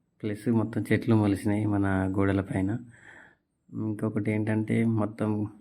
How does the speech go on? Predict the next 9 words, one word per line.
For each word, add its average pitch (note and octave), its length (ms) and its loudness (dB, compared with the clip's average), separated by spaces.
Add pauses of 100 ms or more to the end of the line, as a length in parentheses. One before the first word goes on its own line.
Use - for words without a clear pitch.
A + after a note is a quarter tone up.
(640)
ఆ G2+ 120 -4 (120)
రోజులలోనే A2 540 2
మొత్తం G#2 220 -2 (120)
ఇవన్నీ G2 340 2
వీక్కుపోయినట్టున్నారు. F#2+ 920 0 (100)
కిటికీలు G2+ 560 -2 (160)
లేవు, G2 240 0
తలుపులు G2+ 460 -4
అన్నీ G2+ 220 -2